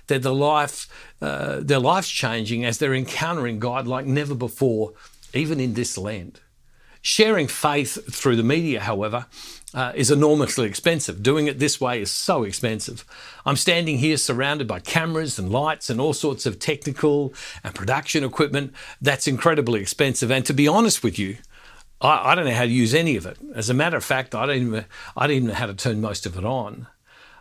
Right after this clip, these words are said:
I have with me really smart camera and lighting and computer and production people that work here that you don't ever get to see. Uh, they actually don't want to come and stand out the front with me.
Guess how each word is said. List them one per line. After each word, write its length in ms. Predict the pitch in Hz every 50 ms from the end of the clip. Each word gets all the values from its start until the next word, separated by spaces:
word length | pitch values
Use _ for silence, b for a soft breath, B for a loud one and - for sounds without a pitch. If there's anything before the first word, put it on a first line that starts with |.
| B -
I 140 | 151 160
have 220 | 151 180 165 127 120
with 260 | 151 170 147 - -
me 160 | 135 127 120
really 400 | 117 120 131 170 175 160 135 120
smart 460 | - - - 143 143 139 127 127 -
camera 440 | - - 143 131 135 143 143 139 139
and 200 | - - 98 92
lighting 480 | 95 113 131 139 143 143 131 131 135 110
and 140 | 87 92 -
computer 560 | - 110 98 - - 143 147 147 143 135 113
and 120 | 95 90
production 500 | - 110 107 123 143 147 - - 139 120
people 380 | 120 139 135 117 - 135 131 B B B B B B B
that 200 | - 139 135 120
work 280 | 135 151 170 180 170 -
here 260 | - 131 113 101 101
that 260 | 98 113 110 - -
you 160 | - 160 190
don't 180 | 180 165 147 139
ever 140 | 127 113 113
get 180 | 107 117 110 -
to 60 | 107
see. 440 | - - - 175 156 107 87 87 - - _ B B B B B B B B B
Uh, 220 | - 113 120 131 131
they 100 | 117 123
actually 260 | 127 123 - - 139
don't 160 | 117 127 120
want 100 | 120 120
to 60 | 113
come 140 | - - 113
and 80 | 113 104
stand 280 | - - 120 104 107
out 120 | 104 104 -
the 60 | 113
front 280 | - - 160 156 156 -
with 180 | 120 110 -
me. 200 | 117 101 101 -